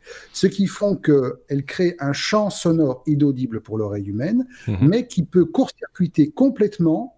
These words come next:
Speaker 1: tous les micros aux alentours.
Speaker 2: D'accord.
Speaker 1: Et donc, finalement, le truc est très bien pensé.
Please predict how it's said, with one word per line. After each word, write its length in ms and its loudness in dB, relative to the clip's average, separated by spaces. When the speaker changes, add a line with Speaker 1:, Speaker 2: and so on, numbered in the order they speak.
Speaker 1:
tous 140 6
les 120 2
micros 520 -2
aux 320 2
alentours. 580 -6
Speaker 2:
D'accord. 240 -2
Speaker 1:
Et 20 0
donc, 220 0
finalement, 680 2
le 160 0
truc 440 -4
est 260 -6
très 240 -4
bien 200 -4
pensé. 580 -4